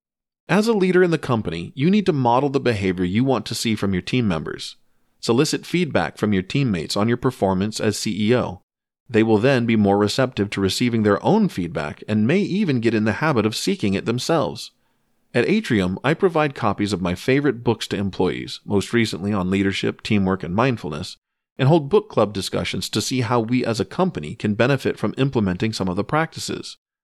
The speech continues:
The more you do for your company, the more your company will begin doing on its own. Seek help from your peers, not pity.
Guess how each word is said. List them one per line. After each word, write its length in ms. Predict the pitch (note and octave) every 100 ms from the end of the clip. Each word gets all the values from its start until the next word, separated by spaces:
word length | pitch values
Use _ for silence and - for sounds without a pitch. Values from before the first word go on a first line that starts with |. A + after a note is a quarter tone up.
| _ _ _
The 80 | A#2+
more 180 | B2 D#3+
you 140 | B2+
do 160 | A#2 B2
for 140 | -
your 120 | F#2+
company, 600 | F2 E3+ F3+ F2 D2+ G#2 -
the 80 |
more 220 | G#2+ G#2+ D#3
your 100 | D3+
company 420 | - F#3 C#3+ G2
will 140 | G#2
begin 320 | G#2 F#2+ F#2+
doing 260 | G2+ G2+ F#2
on 140 | D#2+
its 160 | E2+ -
own. 220 | C3+ D3+ - _ _ _ _ _ _ _ _ _ _ _
Seek 260 | - G3 G#3+
help 300 | - D#3+ D#3+
from 160 | - G#2
your 120 | F#2
peers, 480 | - F2 A#1+ - -
not 300 | G2 F#2 A2
pity. 400 | - F2 C2+ -